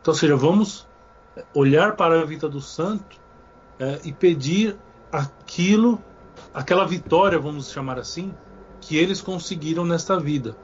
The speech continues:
Então, cada um teve a sua vitória especial, a vitória mais específica, embora, é, nós consigamos encontrar todas as virtudes na vida deles, mas tem aquelas que sobressaem.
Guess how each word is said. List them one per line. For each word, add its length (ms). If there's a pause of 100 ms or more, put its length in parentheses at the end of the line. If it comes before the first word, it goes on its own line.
Então, 140
cada 320
um 140
teve 240
a 40
sua 380 (400)
vitória 760
especial, 880 (420)
a 60
vitória 480
mais 280
específica, 920 (640)
embora, 640 (560)
é, 380
nós 300
consigamos 720
encontrar 520
todas 320
as 140
virtudes 720
na 140
vida 260
deles, 440 (360)
mas 240
tem 140
aquelas 400
que 100
sobressaem. 720